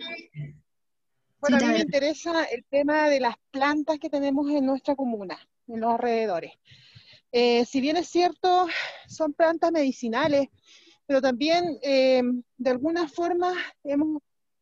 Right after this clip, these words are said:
Speaker 1: tratado de conseguir, a lo mejor, eh, hacer algunos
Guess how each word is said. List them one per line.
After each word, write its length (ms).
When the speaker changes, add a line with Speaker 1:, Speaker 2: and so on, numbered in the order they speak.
Speaker 1:
tratado 320
de 120
conseguir, 580
a 60
lo 80
mejor, 440
eh, 280
hacer 240
algunos 320